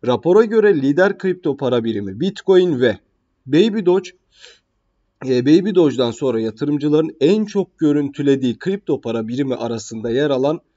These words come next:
Shiba Inu birçok yatırımcının dikkatini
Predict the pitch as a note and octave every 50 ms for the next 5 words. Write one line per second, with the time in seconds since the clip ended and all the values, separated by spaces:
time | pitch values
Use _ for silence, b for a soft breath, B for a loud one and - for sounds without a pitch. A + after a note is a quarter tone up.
0 | _ _ _ _ _ - - - F#3+ F#3 F#3 F#3+ F#3 F3+ F3 F3 F3 E3+ F3 _
1 | _ _ _ _ _ - A3 G#3+ - B3 A3 G#3+ - F#3 E3 F3 E3+ D#3+ D3 C#3
2 | A#2+ C3 B2 A#2+ A#2+ C3 D#3 D#3 D3 - A#2+ - - C3 C#3+ F3 G3 G3 -